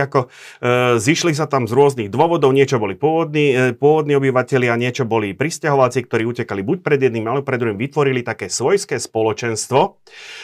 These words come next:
ktoré striedavo pomáhalo tej Poľsko-Litovskej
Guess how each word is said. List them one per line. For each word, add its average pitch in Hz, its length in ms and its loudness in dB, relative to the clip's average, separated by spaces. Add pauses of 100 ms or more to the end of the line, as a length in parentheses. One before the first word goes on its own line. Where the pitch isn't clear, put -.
(160)
ktoré 175 300 4
striedavo 190 640 4 (320)
pomáhalo 143 480 6
tej 165 240 -4
Poľsko-Litovskej 170 840 -2